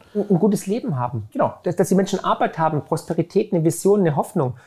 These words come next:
Speaker 1: Und aus dem Grund sage ich ja, ich finde den Grundgedanken von, von Europa, von einem zusammengewachsenen Europa gut.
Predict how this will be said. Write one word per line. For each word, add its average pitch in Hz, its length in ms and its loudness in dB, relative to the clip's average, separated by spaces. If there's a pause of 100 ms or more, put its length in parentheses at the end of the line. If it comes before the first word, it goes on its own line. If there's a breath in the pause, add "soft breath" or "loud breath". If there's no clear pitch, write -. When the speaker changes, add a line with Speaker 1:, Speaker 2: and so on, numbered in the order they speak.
(200 soft breath)
Speaker 1:
Und 165 100 2
aus 165 120 0
dem 180 140 4
Grund 208 280 0
sage 214 140 0
ich 208 60 -2
ja, 196 60 4
ich 160 100 -2
finde 180 160 4
den 165 80 2
Grundgedanken 214 600 0
von, 180 280 -2
von 165 160 -2
Europa, 175 480 2
von 165 180 0
einem 160 220 0
zusammengewachsenen 180 800 0
Europa 156 440 0
gut. 247 340 2